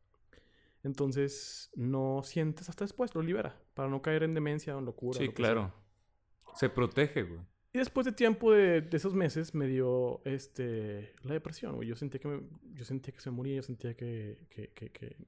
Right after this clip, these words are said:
Speaker 1: me sentía culpable. Hasta el momento que me dijo, "¿Sabes qué? Pues, ¿quién te crees tú para decidir sobre la vida de los demás?". Y dije, "Pues, es verdad, o sea".
Speaker 2: Pero, y te voy a decir algo, te voy a interrumpir un poquito, que también está padre,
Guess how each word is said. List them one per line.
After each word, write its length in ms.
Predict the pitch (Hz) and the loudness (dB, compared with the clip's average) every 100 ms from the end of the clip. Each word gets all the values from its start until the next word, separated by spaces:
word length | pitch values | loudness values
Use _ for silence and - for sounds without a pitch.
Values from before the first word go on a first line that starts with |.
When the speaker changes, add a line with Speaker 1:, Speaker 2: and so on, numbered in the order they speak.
| - | -6
Speaker 1:
me 120 | 131 | -4
sentía 220 | 135 - | -4 -6
culpable. 540 | - 135 - 107 98 - _ _ _ _ _ - | -6 -6 -6 -8 -10 -16 _ _ _ _ _ -6
Hasta 220 | 165 202 | 2 4
el 60 | |
momento 260 | 208 202 196 | 4 2 0
que 80 | 185 | 0
me 80 | 170 | 0
dijo, 100 | - | 0
"¿Sabes 180 | 185 | -2
qué? 100 | 185 | -2
Pues, 120 | 165 - | -8 -2
¿quién 140 | 175 | -2
te 80 | - | -2
crees 240 | 185 175 | -8 -10
tú 100 | - 175 | -12 -6
para 160 | 170 | -4
decidir 260 | 165 160 147 | -2 -4 -4
sobre 180 | 160 156 | -4 -4
la 60 | |
vida 160 | 156 151 | -2 -2
de 60 | 156 | 0
los 140 | 151 | 0
demás?". 640 | 160 160 156 - - - _ _ _ _ _ - | -2 -2 -4 -8 -18 -20 _ _ _ _ _ -10
Y 60 | 120 | -10
dije, 120 | - | -10
"Pues, 300 | - 110 - - | -10 -12 -12 -12
es 120 | - 110 | -6 -4
verdad, 380 | 123 147 135 | -2 0 2
o 40 | 135 | 2
sea". 360 | 123 151 131 - - - - | 6 6 4 -4 -14 -2 4
Speaker 2:
Pero, 180 | 156 - | 4 4
y 140 | - 143 | -8 4
te 100 | 135 | 6
voy 120 | 127 | 8
a 20 | |
decir 200 | 147 151 | 6 6
algo, 160 | 147 151 | 6 4
te 100 | 139 | 2
voy 60 | |
a 20 | |
interrumpir 300 | 139 139 113 127 | 0 0 0 -2
un 60 | |
poquito, 380 | 127 - 123 131 | -4 -6 -6 -6
que 100 | 127 | -4
también 500 | 117 104 101 107 113 - | -2 0 0 0 0 -4
está 340 | 107 - 117 - | -10 -6 -6 -2
padre, 500 | 110 110 110 110 | 0 2 2 2